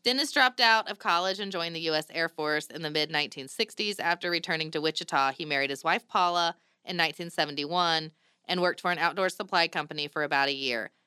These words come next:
In nineteen seventy-four, he became a, began a lengthy stint as an employee of A D T Security Services.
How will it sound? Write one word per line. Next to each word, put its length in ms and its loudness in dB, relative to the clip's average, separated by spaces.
In 100 -2
nineteen 340 0
seventy-four, 600 0
he 140 -4
became 340 -2
a, 320 0
began 480 4
a 160 0
lengthy 400 -4
stint 380 -2
as 160 -6
an 80 -6
employee 600 0
of 160 -4
A 140 2
D 120 -2
T 320 -2
Security 460 -4
Services. 580 -10